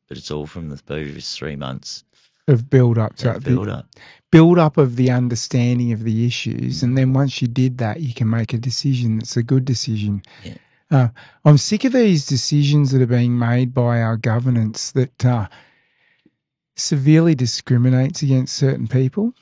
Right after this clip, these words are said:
Speaker 2: Um, if you have to make a decision like that, then don't make it at all, as far as I'm concerned. Uh, but, uh, you know, all, all we see these days is an attack from our governance. It's an attack on every issue.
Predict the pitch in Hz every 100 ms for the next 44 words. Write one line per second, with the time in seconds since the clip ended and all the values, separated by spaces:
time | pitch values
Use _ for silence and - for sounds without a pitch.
0 | _ _ _ _ _ _ _ _ _ _
1 | _ - 135 123 131 160 135 170 165 151
2 | - 135 120 117 117 - 135 113 110 110
3 | 113 123 120 127 117 117 117 - 107 104
4 | 104 107 113 113 135 180 160 - 127 123
5 | 117 123 127 - 127 135 135 196 - _
6 | _ _ _ _ _ - 131 127 120 117
7 | 135 135 - - - _ _ _ _ -
8 | 131 123 127 _ _ _ - 160 135 135
9 | 156 165 185 170 180 160 139 120 - 131
10 | 127 123 117 107 101 - 104 107 104 104
11 | 117 113 104 101 - 117 110 98 - 117
12 | 104 104 113 113 113 117 104 - - -
13 | - _ - 113 110 107 - 117 104 110
14 | 107 101 104 110 110 - 113 107